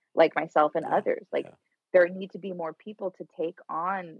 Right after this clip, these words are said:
Speaker 1: this risk and to take on this burden, um, because we're burning ourselves out. And a lot of us are, you know, a lot of us have a lot of charges. Like, I
Speaker 2: Yeah.
Speaker 1: have to go on probation soon,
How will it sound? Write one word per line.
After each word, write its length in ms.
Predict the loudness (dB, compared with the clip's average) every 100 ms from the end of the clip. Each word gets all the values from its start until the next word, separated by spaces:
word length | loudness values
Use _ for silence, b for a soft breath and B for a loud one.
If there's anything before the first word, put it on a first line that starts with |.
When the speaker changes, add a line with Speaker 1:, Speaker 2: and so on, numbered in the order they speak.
| -8
Speaker 1:
this 180 | -8 -4
risk 340 | 2 2 2 -8
and 140 | -8
to 80 | -8
take 220 | -8 -8 -4 -4
on 140 | 0
this 180 | -2 -2 _
burden, 340 | -4 -2 -4 -6 _ _ _ -2
um, 260 | 0 0 -6
because 260 | -8 0
we're 100 | 0
burning 400 | 2 0 0 -4
ourselves 420 | -6 -2 -2 0
out. 300 | 0 0 0 -2
And 120 | -4
a 40 |
lot 220 | -2 0 -2
of 120 | -4
us 140 | -4
are, 60 | -4
you 100 | -4
know, 220 | -6 -8 -10 _ _ -4
a 20 |
lot 160 | -2 -2
of 60 |
us 60 | -4
have 100 | -6
a 40 |
lot 180 | -2 -2
of 100 | -2
charges. 480 | -6 -6 -4 -6 -10 _
Like, 140 | 0 2
I 100 | 2
Speaker 2:
Yeah. 60 |
Speaker 1:
have 120 | 0 -6
to 60 |
go 140 | -4 -2
on 140 | -2
probation 600 | -4 -6 -4 -6 -10 -16
soon, 420 | -18 -18 -18 -18